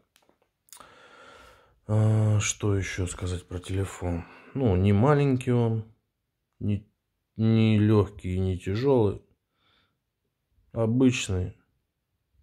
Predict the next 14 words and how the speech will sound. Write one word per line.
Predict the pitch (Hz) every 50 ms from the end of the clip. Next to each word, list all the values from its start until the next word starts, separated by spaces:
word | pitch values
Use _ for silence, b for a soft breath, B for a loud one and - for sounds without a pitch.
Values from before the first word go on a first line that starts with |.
| _ -
профессиональный | 92 92 - - - 90 92 95 101 101 98 95 90 87 85 98 107 -
уже | 92 90 90 90
как | 85 - - 104
бы | - - - - - - _ _ _ _ _ _
телефон, | _ 90 87 90 87 - - 101 98 87 87 - - _ _ _ _ -
на | 101 98
котором | - 90 - 101 95 92
можно | 92 95 95 90 87 90 87
работать | 87 90 90 95 98 95 - - - - - _ _ b b b b b b b b b b b b b b _ _ -
и | 92 90 90 87 87 87 90 87 85
творить | - - 90 90 90 90 90 87 85 -
чудеса | - - - 90 85 87 90 90 - - 95 87
в | 87 90
интернете. | 92 92 87 90 90 87 87 87 87 - - -